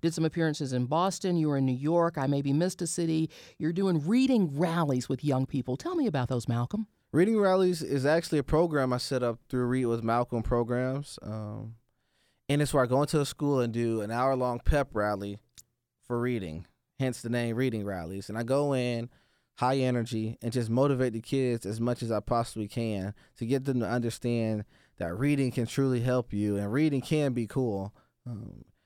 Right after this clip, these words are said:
Speaker 2: and I go in, and those books, and every kid gets a copy of The Magician's Hat, and those books are funded, um, through our Share the Magic Foundation, which allows kids to get the copy, take it home,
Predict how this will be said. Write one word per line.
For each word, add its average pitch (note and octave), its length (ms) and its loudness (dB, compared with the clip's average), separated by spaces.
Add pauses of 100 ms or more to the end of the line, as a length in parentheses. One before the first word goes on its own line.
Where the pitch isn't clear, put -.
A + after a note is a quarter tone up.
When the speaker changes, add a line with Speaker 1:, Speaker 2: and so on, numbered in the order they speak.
(200)
Speaker 2:
and A#2 100 0
I B2 80 2
go C3+ 300 2
in, B2+ 320 2
and A#2 120 0
those C3 200 2
books, C3+ 640 -4
and G2+ 160 -4
every D#3 260 2
kid D#3+ 260 0
gets C3+ 200 -2
a - 20 -6
copy B2+ 320 -2
of A2+ 80 0
The A2 60 -4
Magician's A#2+ 480 -6
Hat, G2 300 -6
and G#2 100 -6
those A#2 160 -2
books B2+ 260 0
are A2 120 2
funded, A#2 540 -2 (380)
um, A2 240 -6
through C3 140 2
our A#2 100 2
Share C3 280 0
the A2+ 100 0
Magic A2+ 440 -2
Foundation, G#2 800 -2 (300)
which A#2 160 -4
allows A#2+ 380 2
kids B2+ 440 -4
to A#2 580 -2 (280)
get E3 180 0
the E3 80 0
copy, A2+ 480 0
take D3 300 -2
it C#3 100 -2
home, A2 480 0